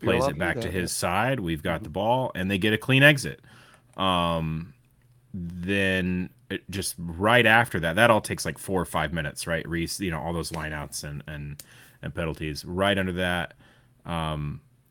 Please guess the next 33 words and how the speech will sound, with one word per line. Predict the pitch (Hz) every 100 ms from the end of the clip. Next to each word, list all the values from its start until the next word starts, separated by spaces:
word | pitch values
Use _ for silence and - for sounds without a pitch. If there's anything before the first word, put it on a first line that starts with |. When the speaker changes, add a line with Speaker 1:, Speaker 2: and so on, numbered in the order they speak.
| _ _ _
Speaker 1:
they're | 95 101
still | - - 156
attacking. | 175 117 - 139 80
Like, | 80 80
this, | 95 -
this | 107 -
comes | 135 127 104
out | 104 131
of, | 117 87 82 - -
you | 98
know, | 85
near | 90 101 104
the | 95
twenty-two | - 104 85 - 120 95
about | 76 73 71 73
is | 80
where | 90
Milan | 80 165 156
intercepts | 78 76 - 151 -
this | - -
kick. | - - - - - - -
And, | 90 82 78 76 73
um, | 76 76 76 73 69 - -
it's | 123 -
just | 147 - -
unreal. | 87 82 80 -
He | 98
gets | 110 107
up | 113 -
there | 107 98
with | 90
speed, | - - 98 95 92 92 80 - - - _ -
um, | 82 80 78 76 73